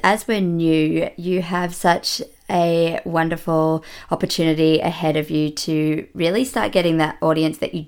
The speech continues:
do have really engaged. So you could do things like on a Monday, you could release the brief, and on a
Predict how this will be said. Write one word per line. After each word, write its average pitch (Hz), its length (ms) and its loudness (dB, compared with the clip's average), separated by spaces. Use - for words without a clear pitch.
do 175 220 0
have 156 400 -2
really 170 420 0
engaged. 156 640 -2
So - 180 2
you 208 200 4
could 233 120 -6
do 262 120 2
things 190 340 0
like 165 320 4
on 170 140 2
a 170 60 0
Monday, 180 480 4
you 165 160 0
could 160 380 -2
release 156 380 2
the 165 100 0
brief, 147 560 -4
and 165 200 0
on 160 280 2
a 165 260 0